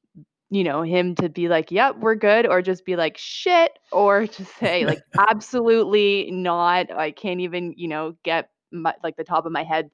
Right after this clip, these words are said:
Speaker 1: through the first two steps." So, yeah, the basement, um, height became a, a really big factor. And then in many houses, especially on the East End, uh, you, a lot of the doorways too, they're, they're beautiful, like, little older houses, and you just,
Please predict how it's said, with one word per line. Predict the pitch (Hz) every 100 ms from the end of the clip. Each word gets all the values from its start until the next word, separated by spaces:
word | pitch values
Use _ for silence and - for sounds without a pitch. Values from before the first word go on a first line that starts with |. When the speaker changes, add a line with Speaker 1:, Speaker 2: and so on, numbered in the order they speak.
| 151
Speaker 1:
through | 160 156 156 147
the | 160
first | - 151 -
two | - 151
steps." | - 151 147 - _ _
So, | 180 165 - _ _ -
yeah, | 185 170
the | 170
basement, | 202 220 - 226 220 196 - _
um, | 156 156 147 147 147 - _ _ _ _ - _ _ 180 _ -
height | - 190 180 - -
became | 175 180 170 170
a, | 156 -
a |
really | 165 170
big | 160 151 -
factor. | 175 180 - 226 226
And | - 190 196
then | 196
in | 196 202
many | 202 247
houses, | 233 165 160 170 160
especially | 165 - 170 - 170
on | 160
the | 160 151
East | 151 -
End, | 147 147 196 202
uh, | 165
you, | 170 170 175 - - 175
a | 170
lot | 170 170
of | 170
the | 185
doorways | 160 185 233 143 113 - -
too, | - 208 180
they're, | 170 160 - - _
they're | 185
beautiful, | 170 190 196 196 202 180 175
like, | 160 160
little | 180 175
older | 170 170 165 165
houses, | 180 175 - 170 160 156
and | - 165 165
you | 160
just, | 180 175 - _